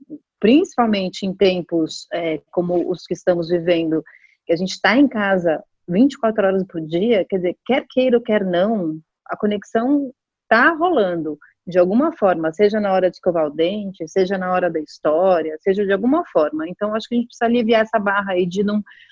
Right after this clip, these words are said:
né, dos pais se sentirem culpados, porque não, eu nunca, eu não fui muito de brincadeira com as minhas filhas, eu nunca,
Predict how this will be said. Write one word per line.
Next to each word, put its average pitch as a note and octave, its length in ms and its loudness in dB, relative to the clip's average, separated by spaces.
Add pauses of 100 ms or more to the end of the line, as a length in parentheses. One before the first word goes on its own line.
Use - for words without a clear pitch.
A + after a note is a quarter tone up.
(420)
né, F3+ 360 -2
dos F#3 300 0
pais G3 760 2
se F#3 160 -14
sentirem F#3+ 340 -6
culpados, F#3 680 0
porque - 180 -4
não, F#3+ 480 -4
eu D4+ 160 4
nunca, G4 300 -4
eu A#3+ 100 2
não C#4+ 140 2
fui D#4+ 140 0
muito C4 220 2
de F3 100 -6
brincadeira D#3+ 520 -4
com D#3 100 -6
as D3 80 -6
minhas D3+ 220 -8
filhas, D3 320 -4
eu D#3+ 100 -4
nunca, F#3+ 600 -2